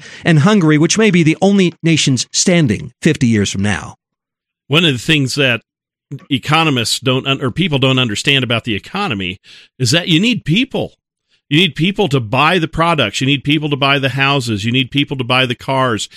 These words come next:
Speaker 2: You need people to work. And then as, y-, you know, the, the countries that are encouraging, uh, the, you know, population growth, countries that encourage larger families, they're the ones who have the best economy.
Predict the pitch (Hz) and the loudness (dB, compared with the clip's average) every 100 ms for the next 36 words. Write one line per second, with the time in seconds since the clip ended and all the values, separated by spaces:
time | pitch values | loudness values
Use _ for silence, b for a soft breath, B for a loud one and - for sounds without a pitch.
0 | B B 208 175 196 214 202 165 170 214 | B B 0 2 -2 0 0 0 0 -2
1 | - - B B B 143 151 147 170 156 | -6 -18 B B B 2 2 2 2 2
2 | 151 123 - - 147 135 151 139 131 131 | 2 -2 -8 -10 -12 -8 -2 0 0 -2
3 | 131 - - 208 - 160 131 147 135 123 | -4 -4 -2 -2 0 0 0 0 -2 -2
4 | 127 139 135 - - 202 196 147 117 98 | -4 -4 -6 -6 -8 -4 -2 -2 -4 -6
5 | - _ _ - 120 110 113 131 120 - | -12 _ _ -8 -6 -6 -8 -4 -4 -4
6 | 123 107 - 156 160 156 147 127 113 98 | -6 -6 -4 -4 0 2 2 0 -4 -4
7 | 139 180 120 - - _ b b _ 151 | -2 -2 -2 -8 -20 _ b b _ -2
8 | 165 - 160 139 - 143 135 143 131 - | -2 0 0 0 0 -2 0 -2 -4 -6
9 | 165 165 143 113 - 143 127 143 139 131 | -2 0 0 -2 -8 -4 0 0 0 -2
10 | 120 - 143 147 127 82 - - _ _ | -6 -4 -2 -2 -4 -6 -10 -18 _ _
11 | - 185 214 170 165 - 151 135 101 120 | -2 0 2 0 0 0 -2 -2 -4 -2
12 | 143 - 127 - 190 254 156 107 104 | -2 -2 -6 -8 -6 -4 -2 -2 -2